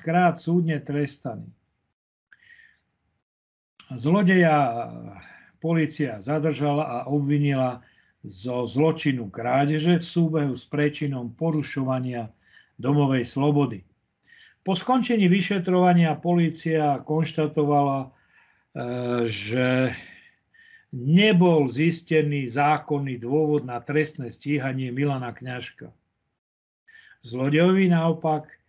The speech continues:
bol uložený trest odňatia slobody v trvaní päť rokov a štyri mesiace. V tomto prípade išlo o učebnicový príklad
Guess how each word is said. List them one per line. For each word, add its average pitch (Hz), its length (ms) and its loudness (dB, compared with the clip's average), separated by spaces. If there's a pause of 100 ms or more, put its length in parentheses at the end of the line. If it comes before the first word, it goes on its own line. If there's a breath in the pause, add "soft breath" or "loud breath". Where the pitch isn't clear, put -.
(1160)
bol 143 240 2
uložený 135 640 2
trest 131 320 -4
odňatia 120 480 -10
slobody 156 720 2 (560 soft breath)
v - 80 -20
trvaní 143 480 -2
päť 143 400 -2
rokov 127 560 -8
a 104 240 -14 (320)
štyri 127 480 -8
mesiace. 110 720 -16 (1800 soft breath)
V - 80 -20
tomto 170 400 0
prípade 143 480 -2
išlo 123 440 -8
o - 120 -16
učebnicový 147 960 -2
príklad 131 640 -4